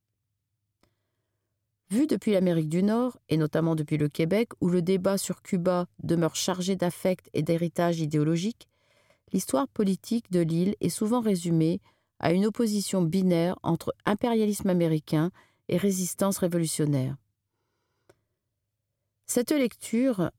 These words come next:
commode mais réductrice, tente à occulter une réalité plus dérangeante, celle d'un régime qui, depuis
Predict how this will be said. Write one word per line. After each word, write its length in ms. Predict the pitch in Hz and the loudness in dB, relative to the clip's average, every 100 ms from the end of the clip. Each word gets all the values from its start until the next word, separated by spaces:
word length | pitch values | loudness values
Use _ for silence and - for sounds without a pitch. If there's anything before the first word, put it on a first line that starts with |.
| _ | _
commode 420 | - 202 202 190 - | -2 2 2 0 0
mais 260 | 139 120 | -2 0
réductrice, 840 | 131 147 175 - 254 262 - - _ _ _ - | 0 -2 -2 -4 -2 -2 -4 -8 _ _ _ -4
tente 260 | 254 247 185 | -2 0 -2
à 120 | - | -2
occulter 580 | - 208 - 180 - 190 | -4 -4 -6 -6 -4 -2
une 160 | - 180 | 0 0
réalité 480 | 180 190 180 - 202 | 2 0 0 -2 -4
plus 240 | - 214 | -2 -2
dérangeante, 680 | 185 170 165 156 131 - - _ | 0 0 0 -2 -6 -8 -18 _
celle 300 | - - 240 | -8 -2 0
d'un 160 | 202 180 | 2 2
régime 480 | 170 160 175 196 220 | 2 0 0 0 -2
qui, 240 | - 202 | -4 -4
depuis 320 | 180 160 - | -2 -4 -8